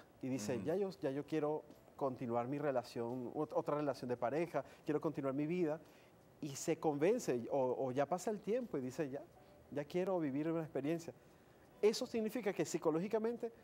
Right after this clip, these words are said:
Speaker 1: dio el paso.
Speaker 2: Ok.
Speaker 1: A sentir que ya tú diste ese paso, te estás tranquila o tranquilo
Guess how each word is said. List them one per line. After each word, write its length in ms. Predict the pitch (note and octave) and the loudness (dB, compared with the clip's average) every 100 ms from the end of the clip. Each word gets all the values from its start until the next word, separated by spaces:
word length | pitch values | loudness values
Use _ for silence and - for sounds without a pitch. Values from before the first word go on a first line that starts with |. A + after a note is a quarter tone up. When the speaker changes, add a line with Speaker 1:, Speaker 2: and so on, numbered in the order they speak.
| - - - C3+ | -20 -20 -14 0
Speaker 1:
dio 140 | E3 | 2
el 100 | D3+ | 2
paso. 340 | - A2 - - - - - - - | 2 -2 -2 -16 -20 -20 -20 -20 -12
Speaker 2:
Ok. 200 | G2+ - F#2 F#2+ F3+ - - - - - | -12 -6 -4 -4 -8 -18 -20 -20 -18 -4
Speaker 1:
A 240 | C#3 D#3+ - - - | 0 0 -4 -18 -20
sentir 600 | - - C#3 B2+ E3+ C3+ - - | -16 -6 -4 -2 -4 -4 -6 -8
que 120 | B2+ | -6
ya 140 | G#2 A#2 | -4 -4
tú 160 | - | -2
diste 300 | D#3 F3+ F3+ | -2 -2 -2
ese 220 | F#3 - F#3+ | -4 0 0
paso, 440 | F#3 E3 - B2 - | 2 2 -2 -10 -8
te 80 | A2+ | -10
estás 300 | - A#2+ - | -4 -6 -2
tranquila 640 | D#3 F3 - G3+ F#3+ C3 | -2 -2 -2 -2 2 2
o 40 | |
tranquilo 480 | C#3 F3 F3 A3+ A3+ | 2 -2 0 0 -2